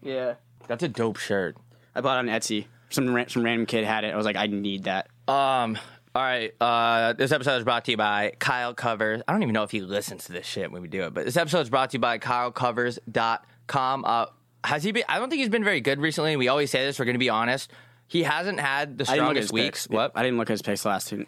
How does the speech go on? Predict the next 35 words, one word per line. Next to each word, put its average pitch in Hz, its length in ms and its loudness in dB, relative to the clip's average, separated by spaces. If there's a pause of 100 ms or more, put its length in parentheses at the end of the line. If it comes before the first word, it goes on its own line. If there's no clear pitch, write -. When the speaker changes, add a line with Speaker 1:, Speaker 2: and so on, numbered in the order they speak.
Speaker 1:
couple 107 260 -4
Speaker 2:
But 143 100 4
Speaker 1:
nights. 143 120 -2
Speaker 2:
if 135 60 -2
you 151 100 2
use 160 120 0
code 156 240 2
wet 135 180 2
jeans, 127 360 0
it's 110 120 -8
thirty 139 200 2
percent 131 280 0
off. 117 300 2
You 107 60 -8
can 113 80 -4
share 139 200 2
it 139 40 0
with 131 100 -2
your 131 100 2
friends. 117 320 0
You 113 80 -10
can 117 100 -2
buy 113 200 2
a 110 60 0
thirty-day 135 480 2
package, 120 560 0
a 110 40 0
year 120 160 2
package, 113 360 -4
whatever 117 180 0
the 113 80 -4
fuck 113 240 -4
you 110 80 0
wanna 104 160 0
do. 135 340 2